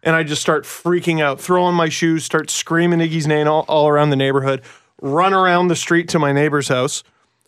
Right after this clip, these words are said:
because, like, our houses aren't on the same street. It's just their backyard happens to back onto our backyard. <sighs>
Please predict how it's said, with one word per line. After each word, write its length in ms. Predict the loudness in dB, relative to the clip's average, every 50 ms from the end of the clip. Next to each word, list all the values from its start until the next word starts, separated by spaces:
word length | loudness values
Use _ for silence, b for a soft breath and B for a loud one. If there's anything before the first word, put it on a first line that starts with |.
| _
because, 340 | -2 0 0 0 0 -2 -4 -4
like, 180 | -4 -4 -4 -2 0
our 160 | 0 0 2
houses 360 | 2 2 0 0 0 -2 -4 -4 -2
aren't 200 | 0 0 0 0
on 180 | 0 -2 -2 -2
the 60 | -4
same 280 | -4 -4 -4 -4 -4 -8
street. 340 | -8 -8 -10 -10 -10 -12 _ _ _ _ _ _ _
It's 140 | -10 -6 -4
just 160 | -4 -2 0
their 140 | 0 0 0
backyard 500 | 0 0 -2 -2 -2 -2 -2 -2 -2 -2
happens 420 | -2 -4 -4 -4 -4 -6 -6 -6 -6
to 100 | -8 -8
back 360 | -6 -2 -2 -2 0 0 -2
onto 180 | -2 -2 -2 -4
our 180 | -4 -4 -4 -2
backyard. 520 | -4 -4 -6 -6 -8 -10 -10 -10 -10 -12 b
<sighs> 40 | b